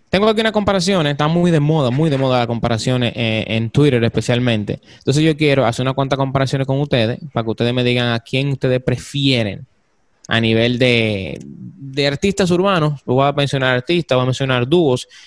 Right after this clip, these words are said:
y si se me escapa algún productor, pues ya ustedes me dirán.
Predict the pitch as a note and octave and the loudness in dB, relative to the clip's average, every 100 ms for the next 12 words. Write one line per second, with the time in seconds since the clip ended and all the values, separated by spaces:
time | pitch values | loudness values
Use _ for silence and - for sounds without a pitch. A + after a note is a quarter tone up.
0 | - C3 D3+ D#3 - B2+ C3 B2 C3 C3 | -6 0 0 -2 -4 -2 -2 -2 -2 0
1 | D3 D3 C#3+ D#3 D3+ C#3 C#3 C3+ C3+ A#2 | 0 0 0 0 0 2 2 0 0 0
2 | A2+ A#2 A#2+ A#2+ A#2 A2 G#2 G2 E2+ | 2 0 -2 -2 -2 0 -2 -4 -10